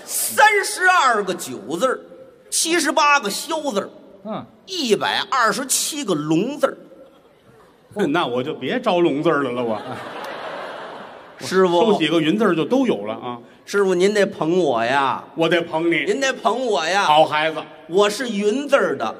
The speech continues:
Speaker 3: 嗯。
Speaker 1: 但是您得多看我一眼。
Speaker 2: 为什么？
Speaker 1: 高看我一眼。
Speaker 3: 哦。
Speaker 2: 怎么？
Speaker 1: 我还有个龙。我还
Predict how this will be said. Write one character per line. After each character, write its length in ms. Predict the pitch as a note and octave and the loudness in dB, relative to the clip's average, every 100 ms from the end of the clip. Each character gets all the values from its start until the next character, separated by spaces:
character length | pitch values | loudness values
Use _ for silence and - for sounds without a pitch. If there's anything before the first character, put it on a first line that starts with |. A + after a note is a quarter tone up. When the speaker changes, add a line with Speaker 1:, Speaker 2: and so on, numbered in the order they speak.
| - | -4
Speaker 3:
嗯。 180 | C3 - D#3 | -4 -4 -4
Speaker 1:
但 200 | F3 D3 | -2 -4
是 300 | - G3 C3 | -6 -4 -4
您 240 | C3+ G3 | -2 -4
得 180 | E3+ A2+ | -4 -6
多 320 | - A3+ A3+ | -8 -4 0
看 340 | A#3 - G3+ B2 | 0 0 -2 -2
我 140 | G#2 G2 | -6 -10
一 220 | A2 G2 | -12 -18
眼。 120 | D#2 D2 D#2 _ _ _ _ _ _ | -18 -20 -20 _ _ _ _ _ _
Speaker 2:
为 200 | E3+ G#3 | -2 0
什 120 | B2+ | 0
么？ 80 | G2 | 0
Speaker 1:
高 180 | - - | 0 -2
看 340 | - C4 F3+ | -4 -4 -2
我 120 | D#3 D3 | -2 -4
一 200 | C#3 D#3 | -2 -2
眼。 300 | C3 C3 C#3 | 0 0 -2
Speaker 3:
哦。 260 | C3+ C3+ | -2 -2
Speaker 2:
怎 140 | A#2+ G2+ | -2 -4
么？ 240 | G2 C#3+ - - - _ | -4 -6 -8 -20 -20 _
Speaker 1:
我 200 | - A2+ | -8 -2
还 200 | B2 E3 | -2 0
有 160 | F#3 C3+ | 0 0
个 160 | G#2 C3+ | -2 -4
龙。 480 | A#2+ A2+ A2 F3 G3+ - - - _ _ _ _ - - - - - - - - - - - - - - | -4 -4 -2 -4 -6 -16 -20 -20 _ _ _ _ -20 -20 -20 -18 -16 -16 -14 -12 -12 -12 -10 -12 -6 -2
我 80 | |
还 200 | C#3 A3 | 0 0